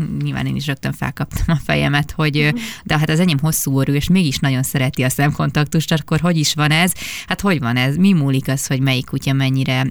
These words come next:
Speaker 1: hosszan néz az ember szemébe, vagy egyáltalán mennyire látja ő ezt, vagy érzékeli, hogy én most az ő szemébe nézek, és ez jelent valamit?
Speaker 2: Egyrészt vannak egyedi varianciák is ebben, másrészt nem a fejforma az egyetlen, ami számíthat.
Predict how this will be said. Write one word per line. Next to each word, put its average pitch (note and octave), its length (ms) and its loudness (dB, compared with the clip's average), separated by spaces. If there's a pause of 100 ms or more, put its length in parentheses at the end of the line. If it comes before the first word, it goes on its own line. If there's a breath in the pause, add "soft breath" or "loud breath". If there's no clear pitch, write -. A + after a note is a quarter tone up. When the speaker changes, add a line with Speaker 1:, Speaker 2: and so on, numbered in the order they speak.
(140)
Speaker 1:
hosszan C#3+ 340 0
néz C3 200 2
az C#3 120 0
ember C3+ 300 0
szemébe, C3 500 0
vagy B2+ 160 0
egyáltalán C3+ 500 -2 (640 loud breath)
mennyire C3+ 440 2 (120)
látja C#3+ 640 2
ő C3 300 2
ezt, - 380 -2
vagy C#3+ 120 0
érzékeli, C3 580 -2
hogy C3 160 -2
én C3+ 120 -2
most C#3+ 200 -4
az E3 120 0
ő C#3+ 80 2
szemébe C#3 520 2
nézek, D#3+ 300 2
és E3 120 0
ez D#3 140 2
jelent B2+ 420 0
valamit? A#2 580 -4 (120)
Speaker 2:
Egyrészt C4+ 380 -2
vannak C#4+ 520 0
egyedi A3+ 420 -2
varianciák G#3 880 -2
is A3+ 100 -10
ebben, A3 600 -2
másrészt A3+ 560 -4
nem B3 220 2
a B3 140 0
fejforma A3+ 560 0
az F#3 120 -6
egyetlen, F#3+ 500 -8
ami F#3 180 -10 (100)
számíthat. F#3+ 680 -4